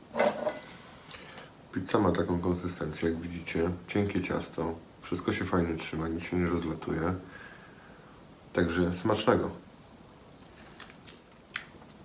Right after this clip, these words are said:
Bardzo dobre. Naprawdę bardzo dobre. Przypadkowo wyszedł nowy przepis na super ciasto na pizzę.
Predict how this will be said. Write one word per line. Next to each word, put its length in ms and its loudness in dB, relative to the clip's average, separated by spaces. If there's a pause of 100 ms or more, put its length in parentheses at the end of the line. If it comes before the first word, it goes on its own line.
(760)
Bardzo 240 8
dobre. 260 4 (2250)
Naprawdę 440 8
bardzo 300 6
dobre. 320 0 (1120)
Przypadkowo 600 6
wyszedł 400 4
nowy 300 4
przepis 460 2
na 140 0
super 340 -2
ciasto 300 0
na 100 -2
pizzę. 460 -2